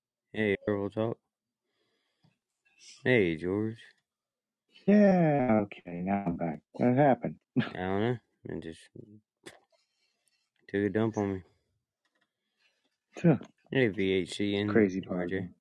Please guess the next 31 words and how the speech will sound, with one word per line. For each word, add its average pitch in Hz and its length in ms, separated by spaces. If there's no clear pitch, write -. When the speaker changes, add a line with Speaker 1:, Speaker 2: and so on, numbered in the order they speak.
Speaker 1:
You 101 100
know, 98 80
maybe 101 260
Shep 101 300
will 95 80
find 95 220
his 90 100
way 92 160
Speaker 2:
Yeah. 95 160
Speaker 1:
back. - 40
Speaker 2:
Yeah, 165 180
hopefully. 87 540
But 151 140
anyways, 123 300
like, 117 200
he, 156 160
like 139 140
I 151 100
was 151 140
telling 147 340
everybody 113 340
on 107 160
here, 101 240
and 95 200
he, 101 180
I 101 120
know 98 300
he 95 160
said, 92 320
if 90 160
I 98 180